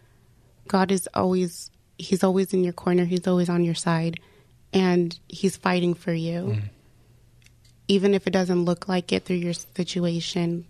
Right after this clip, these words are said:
Speaker 1: cling to him, because he will bring you through it with strength and courage.
Speaker 2: Yes.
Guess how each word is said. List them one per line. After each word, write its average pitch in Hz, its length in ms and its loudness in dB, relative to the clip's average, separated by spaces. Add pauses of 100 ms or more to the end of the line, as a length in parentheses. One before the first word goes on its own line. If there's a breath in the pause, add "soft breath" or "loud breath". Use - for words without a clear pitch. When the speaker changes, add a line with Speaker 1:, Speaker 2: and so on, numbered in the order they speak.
(160)
Speaker 1:
cling 185 260 2
to 190 140 -4
him, 170 320 -2
because 170 420 -4 (240 loud breath)
he - 160 0
will 185 100 2
bring 185 260 2
you 175 80 0
through 175 320 -2
it 165 120 -2
with 170 160 -4
strength 170 640 -2 (460)
and 180 100 2
courage. 170 560 -4 (220)
Speaker 2:
Yes. 95 380 -12